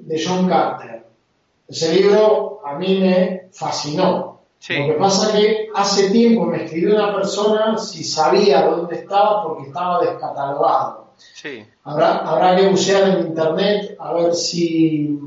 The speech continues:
Speaker 1: si aparece, vamos, si aparece alguna edición o alguna movida por ahí. Porque es un libro que a mí, a mí me gustó mucho.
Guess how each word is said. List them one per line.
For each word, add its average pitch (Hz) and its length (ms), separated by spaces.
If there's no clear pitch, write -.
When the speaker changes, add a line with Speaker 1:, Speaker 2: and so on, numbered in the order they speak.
Speaker 1:
si - 200
aparece, 165 1160
vamos, 175 440
si 143 460
aparece 143 500
alguna 156 320
edición 185 760
o 151 100
alguna 170 360
movida 165 440
por 147 160
ahí. - 360
Porque 143 540
es 170 160
un 170 140
libro 190 300
que 180 60
a 170 60
mí, 165 380
a 160 140
mí 185 80
me 185 120
gustó 175 800
mucho. - 240